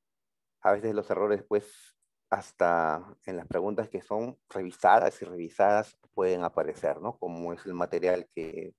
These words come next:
trabajamos nosotros. Pero a veces ocurre. La disculpa es del caso. Bien, no fue una característica del humanismo. Ah, este movimiento intelectual, burgués, entre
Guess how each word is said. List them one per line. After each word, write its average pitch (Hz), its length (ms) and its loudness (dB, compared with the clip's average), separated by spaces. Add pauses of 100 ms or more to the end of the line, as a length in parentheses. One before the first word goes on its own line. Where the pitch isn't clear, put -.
trabajamos 85 520 -4
nosotros. - 560 -16 (460)
Pero 87 120 -4
a 85 40 -2
veces 90 260 -6 (160)
ocurre. 87 520 -10 (640)
La 92 100 2
disculpa 87 340 -4
es 85 40 -8
del 78 100 -6
caso. - 260 -4 (2250)
Bien, 120 260 2 (280)
no 170 160 4
fue 208 220 2
una 185 260 2
característica 120 840 4
del 92 200 0
humanismo. 85 600 -6 (640)
Ah, 104 280 2
este - 180 -4
movimiento 98 440 -6
intelectual, 110 880 2
burgués, 107 1080 -2 (380)
entre 87 800 -2